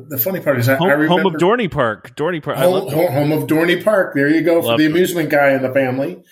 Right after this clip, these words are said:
Speaker 2: <laughs>
Speaker 1: Um, I remember going to Disney World one time when I was about, I think I was nine years old. Uh, and I didn't come from a very, uh, affluent family, but we, we stayed at the parks,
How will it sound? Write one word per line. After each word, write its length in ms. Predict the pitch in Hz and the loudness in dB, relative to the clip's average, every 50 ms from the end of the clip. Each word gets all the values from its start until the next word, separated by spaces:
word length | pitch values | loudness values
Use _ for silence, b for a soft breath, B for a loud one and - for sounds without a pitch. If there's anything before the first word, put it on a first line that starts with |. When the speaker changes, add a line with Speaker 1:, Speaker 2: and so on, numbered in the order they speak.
| - | -20
Speaker 2:
<laughs> 240 | - - - 120 113 | -20 -18 -16 -8 -4
Speaker 1:
Um, 560 | 143 143 139 143 139 135 139 135 135 135 123 B B B B B B B | -2 -2 0 0 2 2 2 0 -2 -4 -8 B B B B B B B
I 180 | - 135 131 139 | -4 0 2 2
remember 680 | 143 147 151 156 156 156 156 156 156 156 156 151 151 147 | 2 2 2 0 0 0 -2 -2 -2 -2 -2 -2 -2 -2
going 300 | 139 147 143 143 143 139 | -2 0 0 0 0 0
to 100 | 139 135 | 0 0
Disney 340 | 127 135 151 147 151 165 160 | 0 0 -2 0 0 0 0
World 300 | 147 147 143 139 139 135 | 2 2 2 2 2 2
one 280 | 131 135 143 151 156 - | 2 2 2 2 0 -2
time 400 | - - 151 139 131 127 127 127 | -4 -4 -2 0 0 0 0 0
when 100 | 127 123 | 0 2
I 80 | 123 120 | 2 2
was 120 | 120 120 | 2 2
about, 400 | 123 120 117 120 120 123 123 - 135 123 127 139 | 2 2 2 0 0 -2 -4 -6 -8 -8 -6 -6
I 60 | 170 | -6
think 140 | 214 202 190 | -4 -4 -4
I 20 | |
was 140 | 147 120 127 | -4 -2 -2
nine 320 | 135 131 127 135 143 143 | 0 0 0 0 0 0
years 320 | 143 139 135 131 127 127 139 | 0 2 2 2 2 0 0
old. 460 | 120 117 113 98 - - - - - b b b b b b b b b b - | 0 0 -2 -2 -6 -8 -14 -20 -20 b b b b b b b b b b -6
Uh, 340 | 123 117 117 117 120 127 - | -4 -2 0 2 2 0 0
and 260 | 139 131 127 127 123 | 0 0 0 2 2
I 40 | 139 | 0
didn't 200 | 165 220 233 226 | 0 0 0 0
come 160 | 208 202 196 | 0 -2 -2
from 160 | - 190 185 | -2 -2 0
a 80 | 165 143 | 0 0
very, 600 | 139 143 143 143 143 143 139 139 139 135 135 - - | 0 0 0 0 0 2 2 4 4 4 4 2 0
uh, 260 | 143 131 120 120 120 | 0 0 2 2 0
affluent 440 | 120 117 - - 139 135 123 117 117 | 0 -2 -2 -2 0 0 0 0 0
family, 360 | 123 123 117 117 117 123 123 127 | 0 0 0 2 2 2 2 0
but 240 | 123 127 117 - 139 | -2 -4 -6 -6 -4
we, 280 | 131 123 127 127 127 139 | -2 0 0 0 0 0
we 100 | 135 123 | 0 0
stayed 320 | 123 120 - 131 135 139 | 0 0 0 2 2 2
at 140 | 147 147 147 | 0 -2 -4
the 80 | - - | -6 -8
parks, 600 | - - 139 127 127 - - - - - - | -6 -4 -4 -4 -4 -6 -10 -10 -10 -10 -12